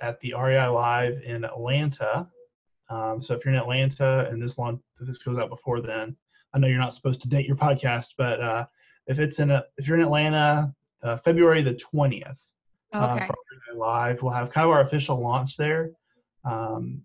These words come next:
Speaker 1: so that'll be kind of the first opportunity for people to, to purchase the product and test it out.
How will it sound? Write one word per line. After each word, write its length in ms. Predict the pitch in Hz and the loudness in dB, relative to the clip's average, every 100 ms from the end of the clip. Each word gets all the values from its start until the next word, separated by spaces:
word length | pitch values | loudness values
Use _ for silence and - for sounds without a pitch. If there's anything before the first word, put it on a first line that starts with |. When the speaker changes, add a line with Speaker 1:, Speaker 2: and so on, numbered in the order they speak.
| _ | _
Speaker 1:
so 280 | - 117 | -4 -2
that'll 220 | 117 123 123 | 0 0 0
be 360 | 127 117 117 - | 0 -2 -6 -6
kind 200 | 135 120 | -4 -4
of 80 | 110 | -4
the 60 | - | -4
first 460 | 127 123 123 - _ _ _ | -2 -2 -4 -8 _ _ _
opportunity 500 | 131 - - 120 113 | -8 -8 -6 -4 -4
for 140 | 113 120 | -4 -6
people 300 | 123 123 120 | -8 -8 -8
to, 420 | 117 110 113 113 - | -2 -2 -2 -6 -12
to 100 | 139 - | -16 -8
purchase 300 | 131 135 131 | -2 -2 -2
the 80 | - | -8
product 380 | - 131 131 - | -4 0 0 -2
and 80 | 123 | -4
test 240 | 135 - | -4 -2
it 60 | 165 | -2
out. 160 | 165 | -2